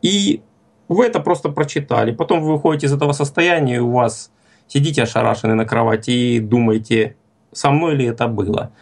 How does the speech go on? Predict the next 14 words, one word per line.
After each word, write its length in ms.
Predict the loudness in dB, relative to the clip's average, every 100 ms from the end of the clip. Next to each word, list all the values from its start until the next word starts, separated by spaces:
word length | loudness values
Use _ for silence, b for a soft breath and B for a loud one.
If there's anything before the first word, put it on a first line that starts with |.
| b
То 100 | 0
есть 160 | 0 0
ощущение 600 | -4 -4 0 2 2 2
реальности 760 | 2 2 0 0 -2 -2 -2 -2 -10 _ _ -4
от 240 | -4 -2
увиденного 920 | 0 0 2 0 2 2 0 -2 -6 -14 _
там, 340 | 0 2 0 -6 b b b b -4
оно 400 | 0 2 0 -2
намного 440 | 0 2 2 0
сильнее, 460 | -2 0 0 0 -2
чем 380 | 0 0 0 -2
от, 300 | -2 -2 -4 -2
э, 40 |
увиденного 1040 | 0 0 0 0 2 2 2 2 0 -2